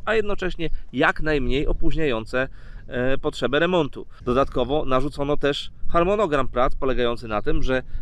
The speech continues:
miały być one rozpoczęte na falochronie z tej strony, która jest jak najbardziej oddalona od gniazd rybitw. Chodziło o to, żeby ptakom dać oczywiście możliwość w spokoju dokończyć, e, swoje lęgi i co najważniejsze,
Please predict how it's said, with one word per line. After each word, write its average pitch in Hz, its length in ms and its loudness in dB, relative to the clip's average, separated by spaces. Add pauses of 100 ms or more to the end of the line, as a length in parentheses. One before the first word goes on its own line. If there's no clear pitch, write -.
(120)
miały 160 280 6
być 156 160 -2
one 151 160 0
rozpoczęte 147 640 -2 (380)
na 143 200 -2
falochronie 147 640 -2
z - 80 -14
tej 208 180 0
strony, 170 360 -2 (300)
która 147 240 4
jest 135 200 0
jak 151 180 0
najbardziej 131 480 -2
oddalona 110 640 -2
od 113 240 -4
gniazd 110 380 -4
rybitw. 143 320 -4
Chodziło 180 340 0
o 143 60 -2
to, 135 120 -2
żeby 120 200 2
ptakom 120 420 -2
dać 113 220 0
oczywiście 107 460 -2
możliwość 104 560 -8 (200)
w - 80 -18
spokoju 127 460 0
dokończyć, 113 540 -2 (380)
e, 120 200 -2
swoje 127 360 0
lęgi 156 340 0 (380)
i 196 260 -2 (280)
co 156 140 0
najważniejsze, 147 800 -2